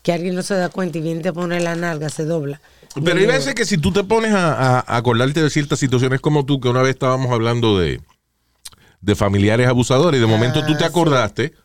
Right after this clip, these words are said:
Speaker 2: coño, ven acá, yo tenía un tío que hacía esta vaina. Que,
Speaker 1: Como
Speaker 2: que
Speaker 1: que
Speaker 2: era
Speaker 1: toqueteaba, como que toque-, después de unos traguitos, venía y llamaba a uno y lo sentaba en la pierna.
Speaker 2: Sí.
Speaker 1: Y como que te toqueteaba, yo no me acuerdo.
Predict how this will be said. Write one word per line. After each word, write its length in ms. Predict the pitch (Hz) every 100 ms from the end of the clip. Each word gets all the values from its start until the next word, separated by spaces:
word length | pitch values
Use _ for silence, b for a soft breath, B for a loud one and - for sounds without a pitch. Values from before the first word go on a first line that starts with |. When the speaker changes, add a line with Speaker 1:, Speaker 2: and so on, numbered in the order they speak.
| _ _ _ _
Speaker 2:
coño, 240 | - 208 247
ven 160 | 277
acá, 360 | 285 214 120 110
yo 180 | 123 160
tenía 240 | 269 302
un 120 | 285
tío 300 | - 214 190
que 80 | 156
hacía 220 | 147 151 147
esta 140 | 131
vaina. 360 | 107 82 67 65
Que, 80 | -
Speaker 1:
Como 160 | 190
Speaker 2:
que 80 | 175
Speaker 1:
que 40 | 147
Speaker 2:
era 100 | 170
Speaker 1:
toqueteaba, 680 | 220 156 220 214 185 160
como 220 | 160 180 165
que 100 | 175
toque-, 240 | 175 185
después 340 | 160 185 180 208
de 40 |
unos 180 | 214 226
traguitos, 600 | 240 240 220 170 165 156 b b -
venía 360 | 180 185 190 208
y 40 |
llamaba 360 | 208 196 208 220
a 40 |
uno 320 | 208 175 170
y 100 | 170 165
lo 80 | 151
sentaba 360 | 175 156 156
en 60 | 175
la 120 | 170
pierna. 440 | 151 180 190 139 -
Speaker 2:
Sí. 400 | - 113 92 69 _ -
Speaker 1:
Y 100 | 190
como 300 | - 175 165
que 200 | 180 160
te 160 | -
toqueteaba, 640 | 147 160 156 - 208 208 165
yo 140 | 165
no 80 | 190
me 80 | 220
acuerdo. 640 | 214 202 208 190 160 139